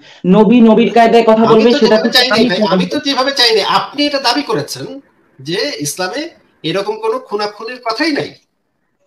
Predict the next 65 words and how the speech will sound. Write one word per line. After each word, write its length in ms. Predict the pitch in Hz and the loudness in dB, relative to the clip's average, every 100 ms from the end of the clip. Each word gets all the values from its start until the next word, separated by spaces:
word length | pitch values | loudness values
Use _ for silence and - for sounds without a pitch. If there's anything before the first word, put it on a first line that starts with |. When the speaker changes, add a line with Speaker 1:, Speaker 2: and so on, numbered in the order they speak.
| - | -16
Speaker 2:
ইসলামে 380 | - 185 208 | -10 -8 -6
এরকম 260 | 269 156 190 | -4 -4 -4
Speaker 1:
ও। 60 | 226 | -4
Speaker 2:
কোনো 160 | 220 | -6
খুনাখুনির 440 | - 220 220 254 254 | -10 -10 -12 -12 -6
কথাই 320 | 196 196 302 | -6 -4 -4
নাই। 200 | 269 175 | -4 -4
Speaker 1:
এই 320 | 254 - 214 226 | -6 -4 -2 -2
সব 380 | 233 - 135 131 | -4 -8 -10 -6
Speaker 2:
ধর্ম 180 | 160 208 | -6 -4
ত্যাগ 160 | 220 220 | -6 -6
করলে 200 | 262 254 | -8 -6
এই 120 | 175 | -4
যে, 80 | 170 | -4
এই 240 | 185 180 180 | -6 -8 -6
যে 120 | 202 | -4
আবু 200 | 156 175 | -4 -6
দাউদ, 380 | 190 190 - 160 | -8 -10 -14 -12
আহ, 60 | |
সুনান 280 | 147 185 190 | -10 -8 -6
আবু 180 | 180 185 | -6 -8
দাউদ 160 | 196 190 | -8 -10
শরীফ 200 | 190 180 | -12 -10
আমি 80 | 180 | -10
বের 220 | 165 202 | -10 -10
করে 180 | 175 135 | -10 -12
ফেলছি। 340 | 120 - 202 | -14 -16 -18
Speaker 1:
হুম, 720 | 277 _ _ _ _ _ - 285 | -18 _ _ _ _ _ 2 4
Speaker 2:
এটা 100 | 208 | 4
হচ্ছে 180 | 233 | 2
Speaker 1:
হুম। 80 | 208 | 0
Speaker 2:
সুনান 200 | 185 196 | 0 -4
আবু 180 | 180 175 | -4 -4
দাউদ, 160 | 185 190 - | -6 -6 -6
আবু 260 | 151 156 170 | -6 -4 -4
দাউদ 240 | 196 226 | -4 -4
ইসলামিক 340 | 170 170 175 | -6 -8 -8
ফাউন্ডেশনের 500 | 165 165 165 202 226 262 _ _ _ | -8 -8 -8 -10 -10 -12 _ _ _
তিন 160 | 175 - | -4 -2
Speaker 1:
হুম। 100 | 285 | 0
Speaker 2:
নম্বর 200 | 226 240 | 0 0
অধ্যায়ের 420 | 185 165 175 196 | -2 -4 -6 -6
ভিতরে 220 | 180 196 | -6 -2
আপনি, 300 | 185 180 233 | -2 -2 -4
আপনাকে 320 | 202 - 202 180 | -4 -4 -6 -4
যেটা 240 | 180 220 | -2 -2
চেয়েছে 320 | 226 220 220 | -4 -6 -6
আপনি 180 | 220 220 | -8 -10
কিন্তু 160 | 208 415 | -12 -10
সেটা 240 | - 233 | -10 -8
দেখাবেন। 400 | 156 - - 110 | -8 -10 -14 -18
এখন 180 | 127 160 | -14 -10
যদি 300 | 170 175 156 | -6 -6 -8
যা-, 120 | 143 | -4
Speaker 1:
কি-, 100 | 220 | 0
Speaker 2:
এই 60 | 175 | 4
যে 60 | |
Speaker 1:
কিসের 160 | 277 262 | 4 4
Speaker 2:
এটা 80 | 220 | 4
Speaker 1:
জন্য? 160 | 180 | 2
আমি 260 | - 196 247 | 0 0 2
Speaker 2:
অধ্যায় 160 | 220 | 2
Speaker 1:
এইটা 120 | - 254 | 2 2
প্রমাণ 340 | 233 240 247 | 2 2 2
করব, 420 | 220 190 214 269 | 2 4 4 2